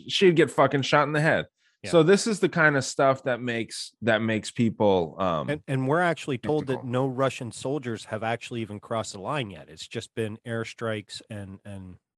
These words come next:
Speaker 2: stuff like that.
Speaker 1: Oh, I've actually heard that, that there's, like, thousands of Ukrainian soldiers dead because of, it's an amphibious attack. So you've got, like, all kinds of different mediums of attack, land,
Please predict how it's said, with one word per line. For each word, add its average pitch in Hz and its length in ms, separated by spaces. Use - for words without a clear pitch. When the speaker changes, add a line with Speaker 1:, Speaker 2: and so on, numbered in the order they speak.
Speaker 2:
stuff - 300
like 90 100
that. 156 100
Speaker 1:
Oh, 143 260
I've 147 200
actually 151 340
heard 127 240
that, 120 240
that 110 240
there's, 113 400
like, 101 180
thousands 113 600
of 104 120
Ukrainian 110 460
soldiers 101 380
dead 101 280
because 104 400
of, 101 240
it's 131 140
an 123 100
amphibious 143 580
attack. 107 520
So - 180
you've 120 240
got, 113 300
like, 113 440
all 139 200
kinds 123 340
of 107 100
different 113 320
mediums 107 400
of 90 80
attack, 95 380
land, 104 580